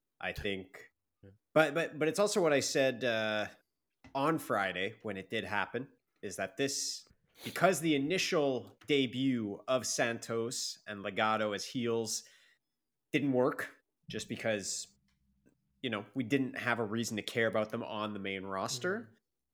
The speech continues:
Speaker 1: I, I think it was great. Make people invested in the L W O, easy way to get over, partner them with Rey, and then you have a betrayal storyline. Um, so I think,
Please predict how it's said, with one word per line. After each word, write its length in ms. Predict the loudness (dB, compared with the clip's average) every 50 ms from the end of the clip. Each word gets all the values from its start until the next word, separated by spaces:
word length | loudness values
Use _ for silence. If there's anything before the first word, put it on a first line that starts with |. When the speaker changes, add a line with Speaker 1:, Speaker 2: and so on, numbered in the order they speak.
| _ _ 0
Speaker 1:
I, 300 | 2 2 2 4 2 2
I 40 |
think 160 | 0 0 0 0
it 40 |
was 140 | 0 -2 -2
great. 320 | 2 4 4 4 4 2 -6 -16 _ _ _ -12
Make 440 | -8 -2 0 2 2 2 0 -2 -8 -14 -14 -16 -20 -20 -20 _ _ _ _
people 360 | -6 -6 -4 -2 -2 0 0 0
invested 640 | -2 -4 -4 -2 -2 0 0 -2 -2 2 2 2 2
in 480 | 2 -2 -2 -4 -6 -6 -8 -12 -14 -14
the 140 | -14 -10 -6
L 160 | -4 -4 0
W 440 | 4 4 4 4 4 2 4 6 6
O, 320 | 6 6 6 4 2 0 -4 -12 _ _ _ _ _ _ -10
easy 300 | -6 -6 -6 -4 -4 -4
way 180 | -2 0 0 0
to 60 | 2
get 180 | 2 2 2 4
over, 400 | 2 2 2 0 -2 -4 -4 -4 -10 _ _ _ _ _
partner 260 | -6 -4 -4 -4 -4 -4
them 140 | -4 -4
with 140 | -4 -6 -6 -2
Rey, 480 | 0 2 4 4 4 4 2 0 -2 -4 -12 _ _ _ _ _ _ _ _ _ _ _ -6 -4
and 120 | -2 0
then 80 | 2 4
you 80 | 4 4
have 80 | 2
a 60 | 2
betrayal 500 | -4 -4 -4 2 4 4 4 4 2 0 -6 -14 _ _ _ -16
storyline. 760 | -14 -8 -6 -6 -4 -4 -6 -6 -8 -8 -8 -8 -10 -12 -18 _ _ _ _ _ -10 -8
Um, 560 | -6 -6 -6 -6 -8 -10 -16 -20 -20 -20 _ _ _ _ _ _ _ _ _ _ _ _
so 480 | -14 -8 -6 -4 -2 -2 -2 -4 -4 -4
I 140 | -2 -2 -2
think, 500 | -2 -2 -4 -2 -2 -2 -4 -8 -12 -16